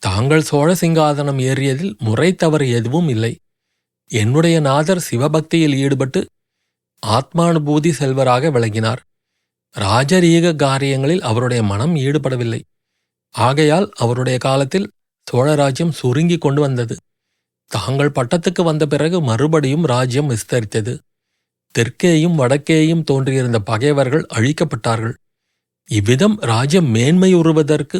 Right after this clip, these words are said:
முக்கிய காரணமாயிருந்தவன் தங்கள் அருமை செல்வன் ஆதித்த கரிகாலன்.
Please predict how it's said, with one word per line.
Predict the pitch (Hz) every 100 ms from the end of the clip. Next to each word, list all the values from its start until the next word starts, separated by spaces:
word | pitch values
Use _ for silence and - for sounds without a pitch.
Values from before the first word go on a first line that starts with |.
| -
முக்கிய | 110 101 - 175 170
காரணமாயிருந்தவன் | 156 143 143 143 143 143 131 131 131 156 208 _ _ _ -
தங்கள் | 120 127 120
அருமை | 113 120 160 170
செல்வன் | - 127 156 202 -
ஆதித்த | 113 151 175 165
கரிகாலன். | 127 123 123 117